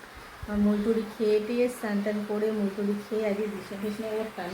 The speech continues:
টান করে গুছিয়ে দিয়েছি। কালকে কে-, কাচাকুচি করেছিলাম, সবগুলো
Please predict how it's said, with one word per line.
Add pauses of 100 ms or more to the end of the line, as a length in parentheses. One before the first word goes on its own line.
টান
করে
গুছিয়ে
দিয়েছি।
কালকে (100)
কে-,
কাচাকুচি
করেছিলাম, (760)
সবগুলো